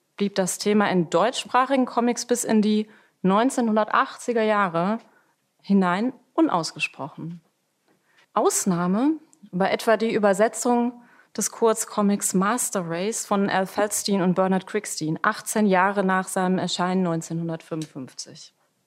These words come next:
Später gab es natürlich die deutsche Übersetzung von Maus von Art Spiegelman, erschienen auf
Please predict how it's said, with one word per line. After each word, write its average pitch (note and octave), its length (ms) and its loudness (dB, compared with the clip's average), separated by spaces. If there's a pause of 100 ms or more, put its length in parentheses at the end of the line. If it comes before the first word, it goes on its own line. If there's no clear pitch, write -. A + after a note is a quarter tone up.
(500)
Später A3 360 2
gab G#3+ 200 2
es G#3 140 -2
natürlich G3 580 -2 (220)
die G3+ 100 -4
deutsche G3+ 300 2
Übersetzung G3+ 480 2
von G3 200 2
Maus G#3 420 6
von A3 200 0
Art G3+ 240 0
Spiegelman, C#4+ 720 4 (520)
erschienen C4 680 4 (160)
auf G#3 320 -2